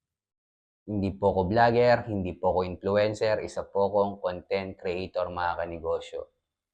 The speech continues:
At ang topic natin ngayon, mga kanegosyo, tungkol bakit nalulugi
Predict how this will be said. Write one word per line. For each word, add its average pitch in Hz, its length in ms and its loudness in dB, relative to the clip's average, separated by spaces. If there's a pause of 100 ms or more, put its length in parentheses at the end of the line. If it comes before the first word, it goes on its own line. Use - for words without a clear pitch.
(840)
At 98 160 -2
ang 110 160 -4
topic 110 320 4
natin 117 400 0
ngayon, 117 240 0
mga 104 240 2
kanegosyo, 101 720 0 (720)
tungkol 101 800 2 (1800)
bakit 117 640 4
nalulugi 104 880 0